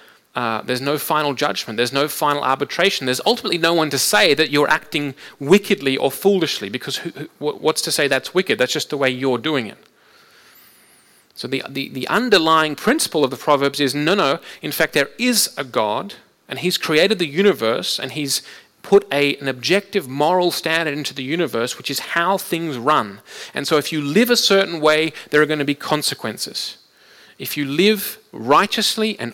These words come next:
honestly and with integrity, then the general consequences are you are going to flourish. You are going to do well in life. You'll be blessed. And if you live wickedly and dishonestly, then you will receive destruction,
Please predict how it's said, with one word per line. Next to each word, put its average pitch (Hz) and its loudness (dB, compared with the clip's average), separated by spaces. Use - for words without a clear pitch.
honestly 202 2
and 131 -6
with 120 -4
integrity, 190 0
then 143 2
the 139 0
general 170 2
consequences 175 -4
are 143 0
you 143 0
are 156 4
going 135 -2
to 131 -4
flourish. 123 -2
You 135 -2
are 131 -4
going 131 -2
to 127 -10
do 131 -6
well 123 0
in 110 -8
life. - -12
You'll 120 -8
be 120 -4
blessed. 113 -6
And 127 -6
if - -4
you 143 0
live 120 -2
wickedly 196 2
and 131 -4
dishonestly, 147 -2
then 135 -2
you 135 -2
will 127 0
receive 127 -2
destruction, - -6